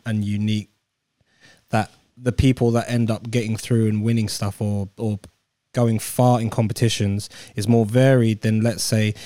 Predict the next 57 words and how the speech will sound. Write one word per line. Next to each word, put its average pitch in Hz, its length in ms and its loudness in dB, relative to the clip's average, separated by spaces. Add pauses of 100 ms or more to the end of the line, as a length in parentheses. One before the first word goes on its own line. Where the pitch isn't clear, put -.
(140)
in 110 160 -2
France, 110 440 -2
it 104 80 -2
might 110 140 0
have 98 140 -6
been 104 200 -2
gatekept 107 720 -4
by 101 200 -2
a, 101 180 -6 (340)
like, 113 260 -2
in 127 100 0
certain 117 320 0
areas 113 300 2
of 98 60 -8
France, 107 300 -4
if 98 80 -4
you 107 60 -2
go 107 80 2
to 107 140 2
a - 20 0
competition, 101 420 -2
it's 101 120 -6
gatekept 104 480 -4
by 95 240 -4 (340)
these 117 240 4
three 107 160 0
judges, 98 340 -2
or 107 80 2
there's, 104 200 0
like, 101 200 -6 (300)
six - 380 -2
or 120 80 2
five, 131 280 2
uh, 120 140 -2
five 143 300 2
or 123 60 2
six - 220 -2
judges 117 320 2
that 113 120 -4
they 113 100 0
choose 120 240 2
from. 101 220 -2
They 107 100 2
all 107 80 2
have 107 120 -2
very 113 400 2
similar 107 300 2
tastes, 101 320 -2
very 107 240 0
similar 101 280 0
styles. 101 360 -2
So 107 120 -2
the 104 40 2
people 107 220 0
that 95 100 -4
get 104 160 -4
through 104 300 -2